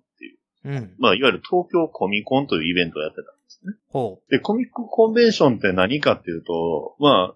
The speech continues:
Speaker 1: いわゆる、まあ、簡単に言う、本当にざっくりとか結構暴力的な話、言い、言い方するとコミケなの。
Speaker 2: はあ。
Speaker 1: アメリカでのコミケみたいな感じ。
Speaker 2: はあ。
Speaker 1: まあ、コンベンションっていうのが、まあ、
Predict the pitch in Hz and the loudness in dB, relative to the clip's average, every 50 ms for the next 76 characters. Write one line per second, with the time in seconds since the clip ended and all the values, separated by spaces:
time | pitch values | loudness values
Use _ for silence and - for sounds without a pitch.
0 | _ - 143 151 208 226 180 123 - - - 131 131 120 - - 165 185 190 226 | _ -4 2 4 6 6 6 4 0 -4 -8 -6 -6 -4 0 2 2 2 2 0
1 | 220 214 214 220 226 220 214 202 - - 143 226 214 208 - 196 185 185 170 123 | -2 -2 -2 -4 -4 -4 -4 -6 -8 -12 -10 -8 -8 -4 -4 -4 -4 -4 -8 -2
2 | - 131 127 - - - 196 151 110 110 85 87 82 - - 98 - 92 82 78 | -2 -2 -2 -2 -4 -2 -2 0 0 -2 -4 -6 -8 -10 -12 -12 -8 -8 -8 -2
3 | - 139 147 151 139 131 - 139 123 139 117 95 92 107 98 95 95 - - - | 0 2 2 2 0 0 -4 -4 -2 0 -2 -2 -2 -2 -2 -4 -4 -6 -10 -8
4 | 104 110 113 - - 120 110 120 113 - 104 - - 110 104 110 110 - 156 143 | -8 -8 -8 -6 -4 -4 0 0 0 0 0 -6 -6 -6 -6 -4 -2 2 2 2
5 | - - - 160 147 110 - - - - - _ _ _ _ - 139 117 95 90 | 2 2 2 2 2 2 0 -4 -14 -14 -16 _ _ _ _ -4 -2 -2 -4 -4
6 | _ _ _ _ _ _ - - 117 117 120 117 117 117 - 131 123 156 208 214 | _ _ _ _ _ _ -2 0 2 2 2 0 0 -4 -6 -6 -2 -2 -2 -2
7 | 151 - - 107 90 82 - - 71 65 62 - - - - - _ _ _ - | -2 -6 -6 -8 -8 -8 -10 -14 -16 -14 -12 -14 -14 -14 -16 -20 _ _ _ -20
8 | - - _ _ _ _ - 147 156 160 165 165 170 165 - 82 85 85 165 110 | -20 -20 _ _ _ _ -16 -14 -12 -10 -10 -10 -10 -8 -8 -10 -8 -4 -4 -4
9 | 107 101 101 101 98 95 92 - 104 95 95 92 - - - - - 69 67 60 | -2 0 0 0 0 0 -4 -2 -2 -2 -2 -4 -10 -16 -20 -20 -18 -16 -16 -14
10 | 64 80 85 80 76 73 - | -10 -6 -4 -4 -4 -4 -6